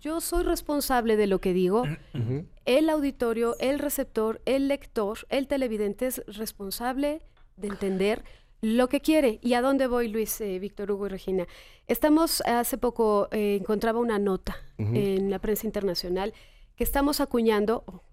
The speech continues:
Speaker 1: lo acuñaron en Inglaterra, en, eh, Oxford, lo que para nosotros sería la Real Academia Española,
Speaker 2: Ujú.
Speaker 1: para ellos Oxford, el término posverdad.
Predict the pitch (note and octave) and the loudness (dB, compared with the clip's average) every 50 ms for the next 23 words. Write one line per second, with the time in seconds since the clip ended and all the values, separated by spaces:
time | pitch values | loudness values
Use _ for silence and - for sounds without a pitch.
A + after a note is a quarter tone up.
0 | - - G3+ G3+ F#3+ - - G#3 G#3 G#3 G#3+ G#3+ G#3+ G#3+ G3 F#3+ F#3+ F3+ F3 F3+ | -6 -4 -2 -2 0 2 4 4 6 6 4 4 4 4 4 2 2 0 0 -2
1 | F3+ - G3+ G3+ G3+ G#3+ A#3+ C4 - - A3+ G#3+ G#3 G3+ G3+ G3 F#3+ F#3 F3+ F3+ | -4 -2 -2 -2 -2 -2 -2 -2 -2 -4 -2 -2 0 0 2 2 2 0 0 2
2 | F#3 G3 G3+ - - - B3 A#3+ - - - - G#3 G3+ F#3+ G3+ F3+ G3+ G3+ G#3 | 2 0 0 0 -2 -4 -4 -4 -6 -10 -16 -10 -10 -8 -6 -4 -2 0 0 0
3 | A3+ A3 C#4 C4+ - C4 - A#3 A3+ A3+ A3+ A3 G#3 A3 G#3+ G#3 G3+ - G3 F#3+ | 0 0 -2 -2 -4 -4 -2 0 0 0 0 0 2 2 0 0 0 0 0 2
4 | G3 G#3+ - - - F#3 G3 A3 A#3 A#3+ B3 A#3+ B2+ A#2 C#3 D#3 F#3+ - - - | 2 2 0 0 0 2 2 2 2 2 0 0 0 0 0 -2 -2 -6 -12 -20
5 | _ - G3+ G3+ F#3+ F#3 F3+ F#3 F3+ - G3+ E3 - - - F#3+ F3+ - - - | _ -6 -4 -2 0 0 0 -2 -2 -2 -4 -6 -8 -8 -8 -8 -8 -10 -14 -20
6 | - - _ _ _ _ - A3+ G3 - B3+ C4 C4+ C4+ C4 C4 B3+ - A3+ G#3+ | -20 -20 _ _ _ _ -2 -2 0 2 2 2 4 4 4 2 4 4 4 4
7 | - G3 A3 G#3+ G#3 G3 A3 G#3 - | 4 2 0 0 2 0 0 -2 -2